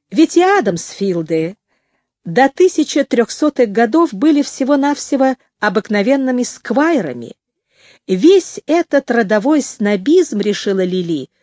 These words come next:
скверная штука, и она постарается стоять выше этого. Однако,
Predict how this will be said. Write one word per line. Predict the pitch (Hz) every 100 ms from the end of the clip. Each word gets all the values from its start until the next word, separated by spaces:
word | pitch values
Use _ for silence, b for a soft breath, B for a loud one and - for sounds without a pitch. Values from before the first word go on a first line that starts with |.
| _
скверная | - - 254 339 508 196 160 151
штука, | - - 180 - - - _ _ _ _
и | 370
она | 427 415
постарается | 359 330 - 302 277 262 -
стоять | 240 - 226 226 226 - - _ _ -
выше | 170 320 403 -
этого. | 147 127 - 101 101 98 _ _ _ _ _ _ _ _ _ _ _ -
Однако, | 175 156 170 160 135 - 214 311